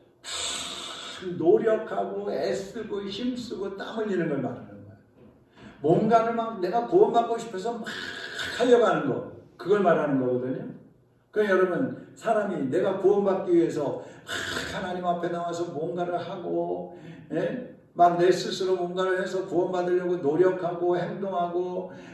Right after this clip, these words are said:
뭐 좀 선을 행하고 착한 일을 하고 그런다고 해서 구원받을 수 있을까요? 구원받을 수 있어요, 없어요?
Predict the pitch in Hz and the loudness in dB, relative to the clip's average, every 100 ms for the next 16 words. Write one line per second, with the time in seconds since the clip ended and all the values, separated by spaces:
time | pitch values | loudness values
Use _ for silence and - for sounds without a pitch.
0 | - 175 185 190 185 - - 214 208 202 | 2 4 4 0 -4 -6 -6 -4 -4 -4
1 | 190 196 190 185 180 180 180 185 185 - | -4 -2 -4 -4 -4 -2 -2 -4 -6 -12
2 | - - - 208 196 180 185 175 180 - | -14 -12 -8 -6 -2 0 0 0 -2 0
3 | 170 185 180 180 175 170 175 180 - - | 2 4 2 2 2 0 -2 -2 -6 -4
4 | - 180 180 175 170 - 151 - - 165 | 6 6 6 4 4 0 -4 -6 -6 -2
5 | 170 - - - - _ _ _ _ _ | 0 0 -8 -14 -20 _ _ _ _ _
6 | _ _ _ _ _ _ _ _ _ _ | _ _ _ _ _ _ _ _ _ _
7 | _ 175 202 202 - 160 196 185 190 175 | _ 0 0 0 -4 -4 -2 -2 -2 0
8 | 180 165 - 120 | 4 4 2 -4